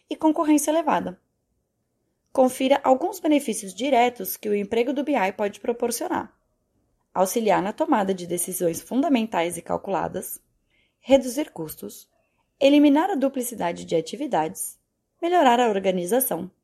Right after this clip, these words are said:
realizar previsões de crescimento corporativo, auxiliar na elaboração de estratégias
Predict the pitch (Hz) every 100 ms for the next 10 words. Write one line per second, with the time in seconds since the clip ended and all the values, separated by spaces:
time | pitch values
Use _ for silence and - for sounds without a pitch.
0 | _ _ _ _ _ 233 220 214 185 180
1 | - 254 311 285 196 196 175 - 233 262
2 | 262 185 180 - - 170 220 - 175 175
3 | 202 _ _ _ _ _ - 320 330 311
4 | 269 202 196 190 202 294 254 247 247 165
5 | 165 - 269 - 170 170 190 -